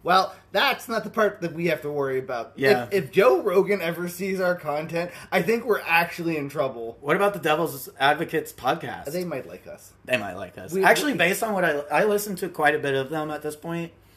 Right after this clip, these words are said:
Speaker 2: and they, they do very dark and oftentimes very political content. And they say weird shit.
Speaker 1: Like us?
Speaker 2: Uh, not quite like us, but some, sometimes you get a similar vibe.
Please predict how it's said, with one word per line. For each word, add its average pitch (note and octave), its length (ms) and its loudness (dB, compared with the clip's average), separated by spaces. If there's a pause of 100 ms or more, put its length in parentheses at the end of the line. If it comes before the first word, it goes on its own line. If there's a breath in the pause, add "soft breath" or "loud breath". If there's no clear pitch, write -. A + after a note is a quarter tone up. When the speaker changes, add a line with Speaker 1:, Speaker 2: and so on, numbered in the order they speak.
(460 soft breath)
Speaker 2:
and D3 320 2
they, D3+ 340 0
they D3 140 0
do G3 120 -2
very F3 240 2
dark D3+ 380 0
and C#3 260 -8
oftentimes E3+ 540 -2
very C#3 200 -2
political D3 520 -4
content. C#3 460 -8 (960)
And A#2+ 100 -8
they C3+ 80 0
say D#3 160 2
weird C#3 320 0
shit. C#3 380 -6 (600)
Speaker 1:
Like C3+ 180 -6
us? E3+ 360 -4 (880)
Speaker 2:
Uh, F3 200 -2
not F3 180 -4
quite B2+ 320 -2
like A#2+ 180 -8
us, A2 260 -10
but - 160 -20
some, B2 260 -12 (240)
sometimes F#3 480 -2
you D#3 80 -8
get D3+ 260 0
a B2+ 40 -6
similar C#3 360 -4
vibe. A#2+ 400 0